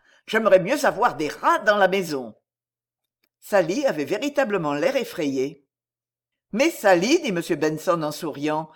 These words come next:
j'étais bien petit quand vous êtes venu me soigner. » « Oh oui, monsieur Thurston, mais vous étiez un beau garçon de trois ans au moins. » Elle se souvint alors du changement qui s'était fait par sa faute dans ce beau garçon,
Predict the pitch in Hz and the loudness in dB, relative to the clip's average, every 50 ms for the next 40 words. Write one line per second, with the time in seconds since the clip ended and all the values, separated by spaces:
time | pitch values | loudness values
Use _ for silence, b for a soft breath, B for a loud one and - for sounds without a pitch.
0 | b b b - 170 165 - 175 147 143 170 254 349 415 - 240 202 - - 220 | b b b -6 -6 -2 -2 -2 -2 0 -2 -2 -2 0 0 -2 -2 -2 -2 -2
1 | 240 349 - - 349 277 190 190 175 160 156 - 165 151 170 170 170 170 165 160 | -2 -2 -2 -2 -4 -4 -4 -2 -4 -2 -4 -4 -2 -2 0 -2 0 -4 -4 -6
2 | - - 160 156 151 151 151 147 156 180 - - _ _ _ _ _ _ _ _ | -4 -4 -4 -4 -2 -4 -4 -6 -6 -8 -8 -12 _ _ _ _ _ _ _ _
3 | _ _ _ _ _ _ _ _ _ _ _ _ _ - 277 427 370 330 - - | _ _ _ _ _ _ _ _ _ _ _ _ _ 4 4 6 4 4 2 0
4 | 466 480 427 349 214 - - 202 185 - 202 190 190 - - - 175 165 156 156 | -2 -2 -2 -4 -6 -4 -2 -4 -4 -2 -2 -4 -4 -4 -2 0 0 0 0 -2
5 | 151 b b b b - 180 202 214 214 190 247 - - 262 320 254 220 156 147 | -8 b b b b -4 -4 -4 -2 -4 -6 -6 -6 -4 -6 -2 -2 -2 -2 -2
6 | 139 - 294 285 254 185 - - - - 262 381 494 440 269 196 - - - 220 | 0 0 2 2 2 0 -2 -4 -8 -4 -4 -4 -4 -2 -4 -4 -4 -4 0 0
7 | 311 349 277 214 196 156 147 - - 160 147 143 143 143 143 143 143 143 - _ | 0 2 2 0 0 0 0 -4 -8 -8 -6 -4 -4 -2 -2 -4 -6 -10 -18 _
8 | _ _ _ _ _ _ _ _ _ _ _ _ _ _ _ _ _ _ _ _ | _ _ _ _ _ _ _ _ _ _ _ _ _ _ _ _ _ _ _ _
9 | _ _ _ _ _ _ _ _ _ _ - 165 175 185 180 - 170 156 - 262 | _ _ _ _ _ _ _ _ _ _ -4 0 0 0 0 0 -2 -4 -4 -6
10 | 269 277 330 330 311 277 233 185 160 190 254 262 208 175 160 - - - 262 233 | -4 -2 -2 -2 -2 -2 -2 2 4 4 4 4 0 -2 -2 -2 -4 -4 -4 -4
11 | 202 202 160 151 175 196 285 285 277 - - 208 - - 156 147 - 208 226 - | -6 -6 -6 -4 -4 -6 -6 -8 -10 -6 -6 -6 -6 -4 -8 -6 -6 -6 -4 -4
12 | 233 - - 165 139 - - - 170 196 254 277 - 254 - 151 139 139 - 151 | -6 -4 -4 -6 -6 -6 -4 -2 -2 -2 -2 -4 -6 -8 -6 -6 -6 -6 -6 -10
13 | 120 117 185 240 285 - - - - - - 139 143 165 190 269 | -8 -4 -2 -2 0 0 -2 -2 -4 -8 -10 -8 -6 -6 -8 -10